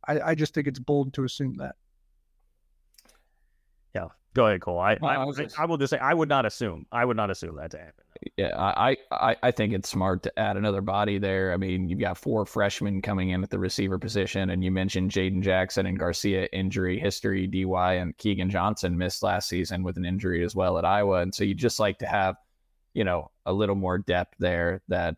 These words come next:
Speaker 3: uh, in case somebody does go down in the unfortunate event, you have another body. Um, so I, hopefully they can land a guy that could be impactful, uh, and help them out there. Uh, but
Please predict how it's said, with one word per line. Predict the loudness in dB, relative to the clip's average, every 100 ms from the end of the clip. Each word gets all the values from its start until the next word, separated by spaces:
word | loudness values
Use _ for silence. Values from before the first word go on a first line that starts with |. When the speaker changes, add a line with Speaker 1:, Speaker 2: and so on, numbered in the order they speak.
| 0
Speaker 3:
uh, | 2 2 0 -2 -4
in | -8
case | -2 -2 0
somebody | 0 0 0
does | 2 2 2 2
go | 0
down | 2 0 0 0
in | -2
the |
unfortunate | -2 -2 -4 -2 -2
event, | 0 -2 -4 -4
you | -2
have | 0 -2 -6
another | -4 -2 0
body. | 0 0 -2 -6 -10 _ _ _
Um, | -4 -2 -2 -4 -2
so | 0
I, | 2 2 -2 -4
hopefully | -4 0 2
they | 2
can | 0 0
land | 2 2 2
a |
guy | 2 4 4
that | 2 0
could | -2 0
be | 0 -2
impactful, | -2 -4 -2 -4 -4 0 0 2 0
uh, | 0 -2 -6 -12 _
and | -4
help | -2 -4 -2
them | -2
out | 0 -2 -2
there. | 0 0 -2 _ _ _ _
Uh, | -6 -2 -2
but | -2 -4